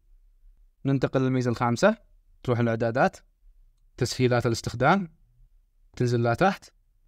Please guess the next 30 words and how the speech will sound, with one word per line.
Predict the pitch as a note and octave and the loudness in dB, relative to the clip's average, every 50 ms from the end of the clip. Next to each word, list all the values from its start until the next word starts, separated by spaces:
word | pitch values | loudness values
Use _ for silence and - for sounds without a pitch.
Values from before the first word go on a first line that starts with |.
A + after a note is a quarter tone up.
| _ _ _ - D3 | _ _ _ -6 -4
الوصول | C3 B2+ B2+ A#2+ - E3+ F3 D#3+ | -2 -2 -2 0 2 4 4 4
الموجه، | C#3 C3 A#2+ A2+ A2 - G2+ - - _ _ _ _ _ _ _ _ _ _ _ _ - | 4 2 0 -2 -2 -4 -8 -10 -10 _ _ _ _ _ _ _ _ _ _ _ _ -12
تفعل | - - B2+ B2+ C#3+ | -2 2 2 4 4
له | F3+ | 4
تشغيل. | E3+ - B2+ - A2+ A2 G#2 F2 _ _ _ _ _ _ _ _ _ _ _ _ - - | 2 0 -2 -4 -4 -4 -4 -6 _ _ _ _ _ _ _ _ _ _ _ _ -8 -6
الآن | D3 B2 D3+ C#3+ | -2 0 2 2
مثلًا | C#3 C3+ B2+ C#3+ C#3 C#3 C#3 | 2 2 0 0 -2 -2 0
إذا | C3+ C3+ | 0 0
أعطيت | B2 B2 C#3 C3 - | 0 0 0 -4 -2
تلفونك | - C3 B2+ - - C#3 C3 - | 0 -2 0 0 0 -2 -2 -2
لشخص | B2 A2+ - F3+ F3+ - | -2 0 0 0 0 0
عشان | - A2+ - B2+ B2 B2+ | -4 -2 -2 -2 -2 -2
يتصل، | A#2+ - - - - F#3 | -2 -4 -4 -2 0 2
ما | C4 - C#3 | 2 2 0
تشوي | - - - - C3 | -2 -4 -4 -2 -2
يخرج | B2 A#2 - C#3 C3 B2 | -2 0 -2 -2 -2 -2
يفرفر | A#2 - C3 A#2 - - A#2+ | -2 -2 -2 -4 -4 -4 -4
في | - B2 A#2+ A2+ | -2 -2 -2 0
هاتفك، | A#2 A#2 A2+ - - G#3 B3 - _ - _ _ - _ _ _ _ _ _ _ _ - - - | 0 -2 -4 0 4 4 4 2 _ -20 _ _ -20 _ _ _ _ _ _ _ _ -20 -10 -4
الآن | B2 C#3 D3 | -2 -2 -2
خلاص | - - A2+ G#2+ - - | 0 -2 -2 -4 -4 -4
اضغط | - C3 C3 C3 - | -6 -2 -2 0 0
على | A#2+ B2+ C3 B2+ | 2 2 2 2
حق | - C3 - C3 | 0 0 -4 -6
التشغيل | A#2+ - C3 A#2 A#2+ B2+ B2 | -4 -2 -2 -2 0 0 0
ثلاث | A2+ B2+ A#2+ A#2+ - A#2+ | 0 0 -2 -2 -2 -2
مرات | A#2 A#2 A#2 C#3+ F#3 G3 _ - _ _ _ - _ _ _ _ _ _ _ _ _ _ _ _ _ _ _ _ _ _ _ _ _ - | -4 0 2 2 2 0 _ -12 _ _ _ -20 _ _ _ _ _ _ _ _ _ _ _ _ _ _ _ _ _ _ _ _ _ -10
وفعل | A#2+ - B2+ C3 E3 F3 - D3+ | -4 -2 0 2 2 0 0 -2
الوصول | C#3 B2+ C3+ C3 - F3+ F3 | -2 -2 -2 2 4 4 6
الموجه، | E3 D3 C#3 B2+ A#2+ A2+ - A2 | 6 4 4 2 0 -2 -4 -10